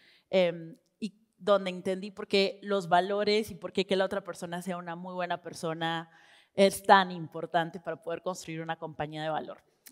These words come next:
Em, pocos meses después de haber empezado Andy con Roxana, decidimos iterar.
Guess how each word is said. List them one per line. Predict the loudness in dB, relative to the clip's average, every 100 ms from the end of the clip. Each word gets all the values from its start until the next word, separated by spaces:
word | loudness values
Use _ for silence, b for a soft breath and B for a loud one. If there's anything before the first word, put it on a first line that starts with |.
| _
Em, | -2 0 -2 -6 -10 -16 -12 -4
pocos | 0 2 0 -4 -14 -18 -4
meses | 2 2 2 0
después | -2 -8 -4 2
de |
haber | 2
empezado | 2 -4 -2 2 2
Andy | 2 -2 -8
con | -10 -10
Roxana, | -2 0 0 -2 b b b b b b b b b b b
decidimos | 2 2 4 0 -2
iterar. | 2 6 6 4 0